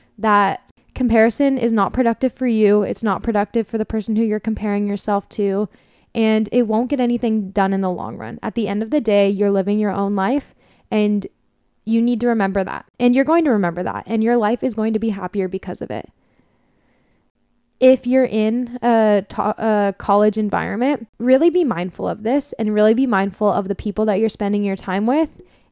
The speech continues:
and how you feel when you're with them. And if you need to separate yourself some, from some people, you can do that. That's what I talked about with the fomo part. There are healthy,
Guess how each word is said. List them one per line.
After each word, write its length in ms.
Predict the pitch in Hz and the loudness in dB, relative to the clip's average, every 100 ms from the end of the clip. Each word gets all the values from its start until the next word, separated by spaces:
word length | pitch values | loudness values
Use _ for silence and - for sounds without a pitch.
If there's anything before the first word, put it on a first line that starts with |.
| _ - | _ 0
and 500 | 226 220 208 202 190 - - | 2 2 2 -2 -6 -16 -16
how 380 | - 214 208 208 | 0 4 6 4
you 220 | 202 208 | 2 -2
feel 380 | - 196 190 180 | -2 0 2 2
when 140 | 185 | -2
you're 140 | 175 | -2
with 220 | - - - | -4 -6 -8
them. 260 | - 196 _ _ - _ _ - | -10 -10 _ _ -20 _ _ -2
And 80 | 240 | 2
if 100 | 254 | 2
you 80 | 262 | 2
need 160 | 262 285 | -2 -2
to 60 | |
separate 380 | - 233 - 240 | 0 0 2 0
yourself 320 | 233 226 233 | 0 -4 -8
some, 160 | - 233 - | -8 -12 -4
from 160 | 254 | -4
some 220 | 226 254 240 | -2 -4 -4
people, 560 | 254 226 254 269 247 _ - | -6 -2 0 0 -2 _ -6
you 140 | 214 | -6
can 180 | - 226 | -2 -4
do 140 | 190 | -2
that. 340 | 185 269 311 - _ _ - | 0 2 2 -2 _ _ -2
That's 180 | 220 226 | 0 2
what 80 | 240 | 0
I 60 | |
talked 240 | 233 226 - | 2 0 2
about 160 | 233 | 0
with 100 | 208 | 0
the 80 | 208 | -4
fomo 380 | - 208 214 226 | -2 -2 0 -2
part. 320 | 247 269 - | 0 0 0
There 220 | 208 220 | 0 2
are 240 | 226 247 226 | 4 4 2
healthy, 680 | 175 202 208 247 254 262 | 0 -2 0 0 0 0